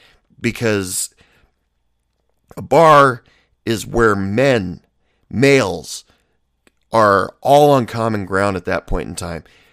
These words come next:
And if you're single, women, and you walk into a bar and you automatically feel like that you are a sheep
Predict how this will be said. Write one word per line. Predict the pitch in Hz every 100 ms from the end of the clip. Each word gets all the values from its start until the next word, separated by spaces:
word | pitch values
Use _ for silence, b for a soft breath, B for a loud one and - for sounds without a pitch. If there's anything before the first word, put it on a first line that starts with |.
| b b -
And | 120 117 113 107 98 90 - - _ _ _ _ _
if | 110 113
you're | 143 175
single, | - 196 202 175 104 87 _ _ _ _ _
women, | 110 117 104 107 120 _ _ _ _ _
and | 107 107
you | 104
walk | 107 120 135
into | 147 131 127
a | 120
bar | 139 139 113 b b b b _ _ _ _ _ _
and | 131 135 117
you | 120
automatically | 123 143 147 143 147 131
feel | - 139
like | 131 123 -
that | 113 - -
you | 127 135
are | 117 107 92 87 90 - _ _ _ _ _ -
a | 110
sheep | - 147 151 135